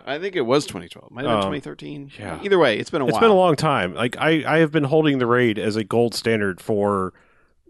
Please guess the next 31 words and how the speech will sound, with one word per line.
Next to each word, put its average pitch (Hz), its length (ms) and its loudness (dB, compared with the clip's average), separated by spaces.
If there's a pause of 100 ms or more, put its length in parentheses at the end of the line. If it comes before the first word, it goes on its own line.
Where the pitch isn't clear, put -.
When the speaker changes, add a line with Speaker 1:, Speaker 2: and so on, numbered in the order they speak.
Speaker 2:
brutal, 131 880 2 (680)
fucking 110 680 -2
violent 120 560 0 (640)
ownage 113 400 2
movie. 90 460 -4
Like, 117 140 -4
just, - 280 -4
like, 117 240 0 (360)
pure 143 320 2
violence 120 600 0
in 113 220 -4
a 104 200 -2 (320)
cathartic 123 540 0
way 113 320 4
of, 95 120 0
like, 101 280 -2
dudes 120 260 2
are 117 100 0
going 110 260 0
to 98 60 -10
get 117 220 -2
wrecked, 104 340 -2 (600)
possibly 123 520 0
look 110 200 0
like 113 140 0
they're 107 140 2
dying 104 460 0
on, 98 200 -2
on 101 180 -6
camera. 90 420 -4 (540)
And 107 520 -4